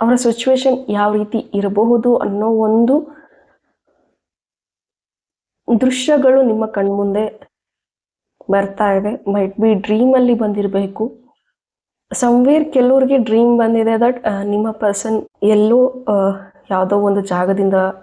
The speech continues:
ತಪ್ಪಿಸ್ಕೊಂಡಿದ್ದಾರೆ ಅನ್ನೋ ಥರ, ಅಥವಾ ನೀವು ತಪ್ಪಿಸ್ಕೊಂಡಿದ್ದೀರಾ ಅನ್ನೋ ಥರ,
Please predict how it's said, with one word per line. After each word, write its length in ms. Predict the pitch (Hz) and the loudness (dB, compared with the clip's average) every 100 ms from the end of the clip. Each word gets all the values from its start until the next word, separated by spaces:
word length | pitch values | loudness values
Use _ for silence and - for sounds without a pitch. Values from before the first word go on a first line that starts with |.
| - | -8
ತಪ್ಪಿಸ್ಕೊಂಡಿದ್ದಾರೆ 960 | 185 - 208 - 190 185 180 180 180 | -8 -4 -6 -4 -6 -4 -6 -4 -2
ಅನ್ನೋ 240 | 175 175 175 | -2 -2 -4
ಥರ, 200 | 180 180 | -4 -6
ಅಥವಾ 300 | 175 196 185 - - - _ - | -6 -6 -8 -8 -20 -20 _ 0
ನೀವು 300 | 247 285 294 | 2 4 2
ತಪ್ಪಿಸ್ಕೊಂಡಿದ್ದೀರಾ 880 | 294 220 - - 214 196 190 185 185 | 0 -4 -10 -6 -2 -2 -2 -2 -2
ಅನ್ನೋ 180 | 180 180 | -2 -4
ಥರ, 220 | 175 175 | -4 -2